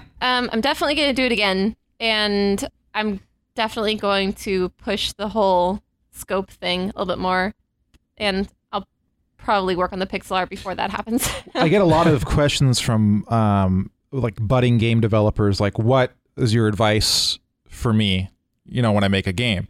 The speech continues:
Speaker 1: Yeah.
Speaker 2: And so for people who are just making a game just regular, not even in two days, my advice is, listen,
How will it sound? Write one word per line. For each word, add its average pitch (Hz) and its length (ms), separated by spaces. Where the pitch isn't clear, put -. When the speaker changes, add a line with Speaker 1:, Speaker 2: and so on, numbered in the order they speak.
Speaker 1:
Yeah. 196 180
Speaker 2:
And 143 120
so 120 120
for 131 160
people 147 300
who 143 100
are 135 60
just 131 140
making 127 220
a - 40
game 117 180
just 95 140
regular, 120 280
not 113 160
even 107 160
in 98 100
two 107 200
days, 110 340
my 110 140
advice 113 440
is, 101 280
listen, 104 380